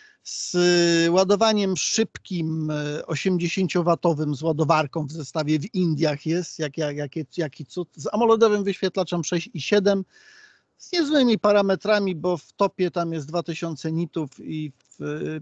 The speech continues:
pięć milionów do jednego kontrast. Full H D, sto dwadzieścia herców odświeżanie, wersje pamięci sto dwadzieścia osiem, dwieście pięćdziesiąt sześć, pięćset dwanaście i ram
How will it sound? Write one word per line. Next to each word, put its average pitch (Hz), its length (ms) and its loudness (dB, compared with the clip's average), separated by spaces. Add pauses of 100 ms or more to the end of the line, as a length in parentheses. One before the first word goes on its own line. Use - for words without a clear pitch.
pięć 170 280 0
milionów 160 400 -2
do 156 80 -2
jednego 151 500 0
kontrast. 170 760 0 (1000)
Full 254 200 2
H 220 200 2
D, 196 380 4 (220)
sto - 280 0
dwadzieścia 170 480 0
herców 156 400 -8
odświeżanie, 160 800 0 (320)
wersje 180 420 -2
pamięci 175 420 -4
sto - 160 -6
dwadzieścia 170 480 -2
osiem, 160 260 -2
dwieście 160 360 -2
pięćdziesiąt 151 420 -4
sześć, 151 220 -2
pięćset 240 440 4
dwanaście 190 580 2
i 208 220 0
ram 202 260 4